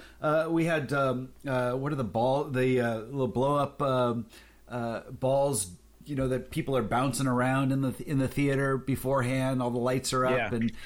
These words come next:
Speaker 1: and, and then
Speaker 2: Kinda like a graduation.
Speaker 1: And, and I'm not a big fan of that second Die Hard movie, but, but it was so
Speaker 2: <laughs>
Speaker 1: fun.
Speaker 2: Nice. Um, yeah, no, I'm, I'm just not a big fan of, of crowds in general, and so for me, that's, that's what,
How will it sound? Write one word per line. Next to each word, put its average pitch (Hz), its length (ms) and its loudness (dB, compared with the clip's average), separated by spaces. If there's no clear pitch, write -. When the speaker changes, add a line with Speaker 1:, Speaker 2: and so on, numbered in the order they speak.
Speaker 1:
and, 127 240 2
and 131 260 2
then 135 100 2
Speaker 2:
Kinda 143 100 2
like 135 120 0
a 127 80 0
graduation. 123 760 2
Speaker 1:
And, 165 180 -6
and 170 140 0
I'm 180 140 4
not 190 220 2
a 175 60 -2
big 143 180 0
fan 147 340 0
of 135 100 2
that 117 200 2
second 123 360 0
Die 123 220 2
Hard 120 220 2
movie, 107 220 0
but, 113 340 -4
but 139 140 -2
it 151 60 -2
was 147 140 0
so - 320 0
Speaker 2:
<laughs> 139 100 0
Speaker 1:
fun. 147 840 0
Speaker 2:
Nice. 107 320 0
Um, 120 320 0
yeah, 214 200 2
no, 202 140 2
I'm, 196 240 0
I'm 180 220 2
just 202 200 0
not 196 120 2
a 160 60 4
big 151 260 0
fan 151 340 2
of, 120 240 0
of 120 280 0
crowds 131 360 0
in 110 120 0
general, 107 500 2
and 107 260 -2
so 113 460 2
for - 180 -2
me, 117 440 2
that's, 110 400 -2
that's 110 280 -4
what, 110 140 0